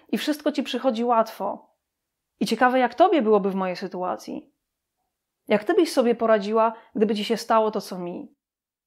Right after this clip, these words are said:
Rozumiem, że jest ci trudno, naprawdę to rozumiem. Ja rozwijam się po to, żeby móc w takich sytuacjach, mimo okoliczności,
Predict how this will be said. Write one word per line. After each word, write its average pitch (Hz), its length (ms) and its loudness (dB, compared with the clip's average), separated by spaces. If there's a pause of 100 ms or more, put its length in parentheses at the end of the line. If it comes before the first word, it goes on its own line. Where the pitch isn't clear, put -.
(1700)
Rozumiem, 254 400 4
że 233 100 0
jest 226 160 -2
ci 202 100 -4
trudno, 175 340 -6
naprawdę 226 460 2
to 233 100 -2
rozumiem. 202 640 -6 (840)
Ja 226 160 8
rozwijam 262 440 2
się 226 160 -4
po 247 120 0
to, 247 120 0
żeby 214 220 0
móc 233 220 -2
w - 160 -20
takich 247 340 0
sytuacjach, 220 540 -2
mimo 277 320 4
okoliczności, 202 920 -6